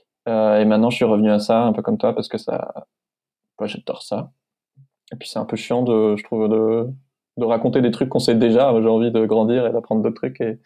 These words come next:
euh, je sais pas, ouais, après, c'était en fonction des sujets, donc ça pouvait être autant au début, effectivement, sur comment trouver un job qui a du sens, il y a une playlist là-dessus, que sur, euh,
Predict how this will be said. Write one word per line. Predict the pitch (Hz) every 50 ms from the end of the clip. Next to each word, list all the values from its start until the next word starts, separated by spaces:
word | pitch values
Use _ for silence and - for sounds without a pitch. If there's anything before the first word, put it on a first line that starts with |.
| - - - - - - - - _ _ _ _ -
euh, | 123 117 110
je | 110
sais | - 107
pas, | - 127 131 135
ouais, | 120 120 127
après, | 131 127 - - 135
c'était | 131 131 113 117
en | 113 107
fonction | 117 113 - 131 123
des | 117 110
sujets, | 113 120 120 135 143
donc | 131 120 -
ça | -
pouvait | 104 120 113
être | 107 -
autant | 113 104 123 120 120
au | 117
début, | 120 117 117 127 127
effectivement, | 127 120 113 - 123 123
sur | 120 - - -
comment | - - 123 113 113 120
trouver | 117 - 127 113 113
un | 110 110
job | 110 117 117 117
qui | - 113
a | 107
du | 107 110
sens, | 104 - 127 127 131 131 131
il | -
y | 110
a |
une | 104
playlist | - 117 110 107 107 104 -
là-dessus, | 113 104 - - 143 143 139 135 131
que | 131 110
sur, | 110 - - 117
euh, | 113 110 110 110